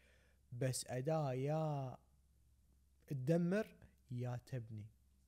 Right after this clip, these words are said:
وأنت بتستخدمها كيفك عاد أنت. فهي، عرفت، لأنه شو كرامتي، غلط علي، ما أدري شنو، حقي و-، فشلون تبدي تكون واعي الصوت هذا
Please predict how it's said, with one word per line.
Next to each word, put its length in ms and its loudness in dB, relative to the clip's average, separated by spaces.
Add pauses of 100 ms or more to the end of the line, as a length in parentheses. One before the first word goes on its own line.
(140)
وأنت 180 -2
بتستخدمها 540 0
كيفك 440 -4
عاد 140 -4
أنت. 260 -8 (1040)
فهي، 200 -2
عرفت، 260 0
لأنه 280 -2 (140)
شو 180 -16 (100)
كرامتي، 680 -4 (400)
غلط 160 -8
علي، 500 0 (440)
ما 120 -4
أدري 200 -2
شنو، 480 -2
حقي 540 -2
و-، 140 -2 (600)
فشلون 440 -4
تبدي 240 -2
تكون 220 0
واعي 400 0
الصوت 480 -4
هذا 380 -2